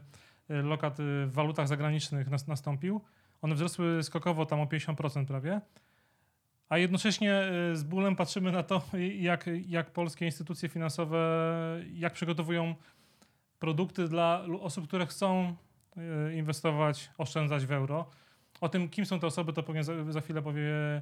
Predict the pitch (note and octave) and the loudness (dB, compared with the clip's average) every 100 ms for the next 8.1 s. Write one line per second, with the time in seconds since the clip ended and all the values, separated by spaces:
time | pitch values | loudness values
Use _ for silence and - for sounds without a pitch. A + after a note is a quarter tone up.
0 | - - - _ - D3+ C#3+ C#3 D#3 D3+ | -6 -20 -20 _ -6 -2 0 0 0 0
1 | D3+ D3+ D3+ D#3 E3 D#3+ G#3 D#3+ D#3+ E3+ | 0 0 0 -2 -2 -2 0 0 0 0
2 | E3 C#3 D#3+ D#3 D#3 D#3 D3+ D#3 D#3 D#3+ | -2 -2 -2 0 0 0 0 0 -2 -2
3 | D#3 F#3 E3 D3+ D3+ D#3 D3 F#3 E3+ D#3+ | -2 0 2 2 2 2 2 2 2 2
4 | E3+ E3+ F3 F#3 D3 - F3 D#3+ F3 E3 | 2 2 0 0 -2 -2 0 2 0 0
5 | - - D3+ E3 F#3 - - _ _ - | 0 0 0 0 -2 -8 -20 _ _ -4
6 | D3 D3 - C#3+ D3+ C#3+ C#3+ C3+ C3 - | -2 -2 -4 2 2 2 -2 -4 -6 -12
7 | - - D3+ D3 C3+ C#3+ C#3+ D3+ C#3 D#3+ | -20 -10 -6 -4 -4 -4 -4 -6 -4 -4